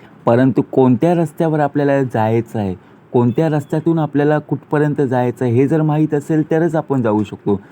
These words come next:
घरातून बाहेर पडल्यावर जर आपण पाहत बसू की हां, या मार्गावर आपण जाऊया, पण तो मार्ग जो आहे,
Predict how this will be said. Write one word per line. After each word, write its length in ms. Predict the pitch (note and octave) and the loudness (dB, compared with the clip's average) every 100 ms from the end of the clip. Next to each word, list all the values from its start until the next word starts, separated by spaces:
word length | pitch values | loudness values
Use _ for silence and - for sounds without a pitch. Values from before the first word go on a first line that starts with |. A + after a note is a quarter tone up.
| - - - | -20 -20 -8
घरातून 480 | G2+ A2 B2 E3 D#3 | -2 0 2 0 0
बाहेर 300 | A#2 G#2+ C#3 | 0 0 -2
पडल्यावर 440 | C#3+ D3+ D#3 D#3+ F3 | -4 -2 0 0 0
जर 160 | E3+ | 0
आपण 280 | E3 F3 E3+ - - _ _ _ _ _ | 0 -2 -4 -6 -20 _ _ _ _ _
पाहत 260 | C3 B2 D#3 | -2 2 2
बसू 420 | C#3+ C#3 - C3+ - | 2 2 2 -2 0
की 80 | C#3+ | 0
हां, 280 | D3 C3 G2 | 0 0 0
या 240 | A#2 B2+ | 0 0
मार्गावर 400 | C3 B2 B2 B2 | 0 0 0 0
आपण 300 | A#2+ B2 A#2+ | -2 -2 -2
जाऊया, 360 | G#2+ F#2+ G2 F2+ - - - | -2 -2 -4 -6 -12 -20 -6
पण 140 | B2 A2+ | -2 -2
तो 500 | - C3 E3 A3+ G#3+ G3+ - _ - | 0 2 4 4 2 -2 -20 _ -4
मार्ग 420 | B2 A#2+ B2+ D3+ | 0 2 2 2
जो 200 | D3 D#3+ | 0 0
आहे, 400 | C3+ A2 A2 G2+ | 0 -2 -2 -2